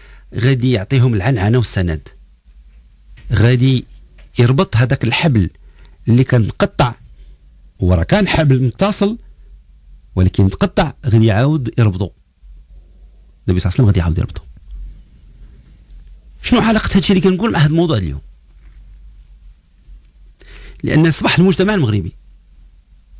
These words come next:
والمجتمع العربي والإسلامي كامل فيه الحقرة،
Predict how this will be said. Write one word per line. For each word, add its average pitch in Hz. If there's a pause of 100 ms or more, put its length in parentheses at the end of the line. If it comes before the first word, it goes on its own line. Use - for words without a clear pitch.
(580)
والمجتمع 151
العربي 170
والإسلامي 180
كامل 208 (2000)
فيه 123
الحقرة، 110